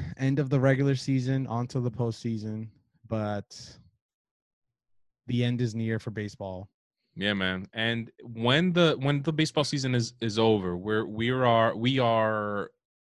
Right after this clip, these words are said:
Speaker 2: New York City tri-state area based, although I, I live in Lancaster. I feel like I follow New York sports more than <laughs> anything else. After the baseball season is over, if the Yankees don't advance,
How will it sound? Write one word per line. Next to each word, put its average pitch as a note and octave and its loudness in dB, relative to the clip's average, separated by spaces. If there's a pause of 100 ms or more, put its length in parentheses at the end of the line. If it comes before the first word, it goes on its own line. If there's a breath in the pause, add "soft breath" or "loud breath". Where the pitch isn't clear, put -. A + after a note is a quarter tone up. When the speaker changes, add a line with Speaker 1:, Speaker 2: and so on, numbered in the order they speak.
Speaker 2:
New G#2+ -8
York A2+ 0
City G#2+ -4
tri-state G2+ -2
area F#2+ 0
based, F2+ -6
although F#2 -6
I, F2+ -4
I F#2+ -12
live G2 -8
in F#2 -6
Lancaster. F2+ -8
I F#2+ -8
feel G#2+ -10
like G2+ -6
I F#2 -4
follow G2+ -2
New F#2 -8
York F#2 -10
sports - -10
more G2 -10
than G2+ -6
<laughs> - -10
anything A2+ -4
else. G#2 -8 (840)
After E3 -2
the G#3+ -2
baseball D3 0
season C3 -2
is G#2+ 0
over, F#2 -2
if F2 -10
the A2 -8
Yankees C3+ -2
don't C3+ -2
advance, G2 -2